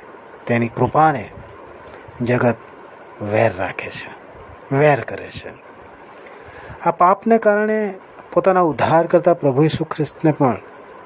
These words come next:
એ દ્વેષ કરે છે. પરંતુ પવિત્ર બાઇબલમાં આપણે આ પ્રમાણે વાંચીએ છીએ કે દેવે જગત પર એટલો પ્રેમ કર્યો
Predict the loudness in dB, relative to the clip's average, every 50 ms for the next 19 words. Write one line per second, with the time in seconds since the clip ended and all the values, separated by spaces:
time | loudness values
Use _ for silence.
0 | -14 -6 -4 -4 -2 -2 -2 -4 -4 -4 -6 -8 -10 -10 -10 -10 -12 -12 -16 -16
1 | -18 -18 -20 -20 -20 -20 -20 -20 -20 -20 -20 -20 -20 -20 -20 -20 -20 -20 -20 -20
2 | -20 -20 -20 -20 -20 -12 -4 0 0 0 2 4 6 6 6 6 4 2 -4 -12
3 | -14 -4 0 2 4 4 4 4 2 2 4 4 4 4 4 2 2 2 2 2
4 | 2 2 2 2 2 0 -2 -6 -6 -6 -4 0 0 0 2 2 2 2 2 0
5 | 0 -2 -2 2 4 4 4 4 0 -10 -14 -16 -18 -20 -20 -20 -20 -20 -20 -20
6 | -20 -20 -20 -20 -20 -20 -20 -20 -20 -20 -12 -2 0 0 2 6 8 8 8 8
7 | 6 4 4 4 2 2 2 2 2 4 4 4 2 0 -4 -4 -4 -2 -2 -6
8 | -6 -6 -12 -16 -18 -18 -20 -20